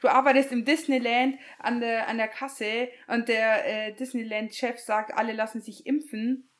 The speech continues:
dann lass dir dich impfen oder du bist halt weg vom Fenster, dann interessiert es auch keinen, weil da kein Arbeitsrecht existiert, das dich vor sowas schützt einfach. So, das geht hier in Deutschland nicht so einfach, deswegen diskutiert man bei uns ja auch hundert Jahre wegen solchen Themen rum.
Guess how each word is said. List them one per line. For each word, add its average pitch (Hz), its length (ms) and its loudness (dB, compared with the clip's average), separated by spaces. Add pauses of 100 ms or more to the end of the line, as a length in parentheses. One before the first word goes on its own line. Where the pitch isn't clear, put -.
dann 220 220 -4
lass 254 260 -6
dir 247 100 -4
dich 214 200 -14
impfen 226 360 -6
oder 220 180 -6
du 220 80 -10
bist 226 240 -14
halt 202 160 -12
weg 277 160 -6
vom 277 180 -4
Fenster, 202 440 -8
dann 202 120 -8
interessiert 233 440 -10
es 302 100 -6
auch - 220 -6
keinen, 214 180 -8
weil 214 80 -4
da 214 80 -6
kein 226 260 -12
Arbeitsrecht 254 600 -2
existiert, 233 680 -8
das 233 120 -12
dich 220 160 -14
vor 208 140 -8
sowas 202 380 -6
schützt - 400 -8
einfach. 196 560 -6 (320)
So, 214 400 -8 (580)
das - 220 -16
geht 277 220 -2
hier 208 180 -6
in 196 80 -6
Deutschland 196 420 -4
nicht 277 320 2
so 262 460 -2 (140)
einfach, 269 560 0
deswegen 208 320 -10
diskutiert 254 500 -2
man 220 120 -8
bei 208 80 0
uns 247 220 -2
ja - 120 -6
auch - 300 -2
hundert 262 360 0
Jahre 226 320 -2
wegen 220 160 -10
solchen 214 280 -12
Themen 233 340 -4
rum. 226 300 -6